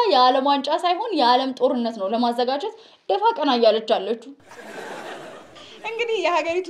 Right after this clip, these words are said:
Speaker 2: መሪ ፓርት ታይም የስፖርት ፌዴሬሽን ሲሆን እንደዚህ አይነት ውሳኔዎች መሰማታቸው አይቀርም።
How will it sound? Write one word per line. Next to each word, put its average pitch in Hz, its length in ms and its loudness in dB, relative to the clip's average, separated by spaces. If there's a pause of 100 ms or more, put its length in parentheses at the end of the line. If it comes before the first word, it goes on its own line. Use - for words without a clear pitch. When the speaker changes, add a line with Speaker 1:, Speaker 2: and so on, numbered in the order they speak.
Speaker 2:
መሪ 294 200 -4 (220)
ፓርት 254 260 -10
ታይም 262 260 -10
የስፖርት 233 420 -10
ፌዴሬሽን 226 540 -12
ሲሆን 285 280 -12
እንደዚህ 254 320 -6
አይነት 285 240 -4
ውሳኔዎች 294 460 -4
መሰማታቸው 302 640 -8
አይቀርም። - 320 -12